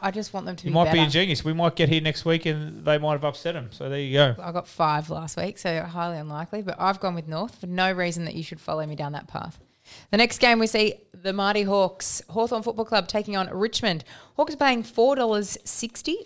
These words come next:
Speaker 1: Richmond a dollar twenty. The line for that game is twenty-eight point five, and the over-unders is a hundred and seventy-four point five. It is a Hawthorn home game, but,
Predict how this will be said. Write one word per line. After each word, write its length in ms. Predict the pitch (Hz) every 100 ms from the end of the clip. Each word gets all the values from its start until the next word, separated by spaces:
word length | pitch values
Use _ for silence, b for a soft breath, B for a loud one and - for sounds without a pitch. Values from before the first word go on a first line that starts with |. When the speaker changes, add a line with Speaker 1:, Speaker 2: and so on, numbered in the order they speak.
| -
Speaker 1:
Richmond 480 | 233 - 214 185 185
a 80 | 180
dollar 300 | 196 196 190
twenty. 440 | - 185 180 151
The 80 | 170
line 240 | 185 185
for 60 | 175
that 160 | 165
game 280 | - 165 202
is 160 | 202 165
twenty-eight 500 | - 196 185 170 -
point 220 | 180 160
five, 480 | - 185 226 320 - - B B B
and 100 | 190
the 40 |
over-unders 520 | 190 175 185 180 170 170
is 120 | 170
a 60 | 175
hundred 380 | 175 214 226
and 120 | 240 214
seventy-four 720 | - 196 196 175 175 170 170
point 340 | - 156 151
five. 640 | - - 147 151 60 - - -
It 340 | 175 - - -
is 260 | 165 160
a 60 | 156
Hawthorn 460 | - 226 262 170 160
home 220 | 151 151
game, 320 | 147 196 254
but, 340 | 170 - -